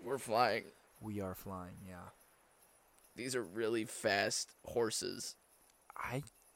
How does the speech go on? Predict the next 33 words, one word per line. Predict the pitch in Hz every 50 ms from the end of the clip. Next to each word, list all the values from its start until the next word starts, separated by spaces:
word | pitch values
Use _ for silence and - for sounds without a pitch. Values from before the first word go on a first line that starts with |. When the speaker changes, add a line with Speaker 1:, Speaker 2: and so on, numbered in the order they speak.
| _ - _ _ _ _ - -
Speaker 2:
I | - - - - 143 151 151 - - - -
don't | - 127 123 139 151 160 - - -
even | 127 127 123 120 - 110 101 98 101
know | 101 101 104 110 123 135 139 143 151 - - _ _ _ _ _ _ _ _ _ -
what | 127 165 196 -
you | 185 165 165
want | 147 135 131 135 - 143
me | 123 113
to | 95 92
say | - - - 117 123 123 113
to | -
you | 95 110 113
right | 107 101 98 98 95 87 -
now. | 117 131 -
<laughs> | - - - - - - - - - - - - - - - - - - - 392 -
What | - 170 -
do | 339 320
you | 330 330
want | 302 269 254 254 240
me | 247 254
to | 214 208
say | - - - 262 277 294
to | 269
you | 254 220 180 151
right | 156 151 139 131
now | 147 139 139 143
that | 156 151
I | 151 151
haven't | 175 202 214 214 202 214
already | 214 220 226 208 190 170
said? | - - - - 202 190 160 127 - -
Speaker 1:
<sighs> | - - - - - - - - - - - - - - - - - _ _ _ - - - - _ _ _ _ - - _ _ - - -
You | 131 131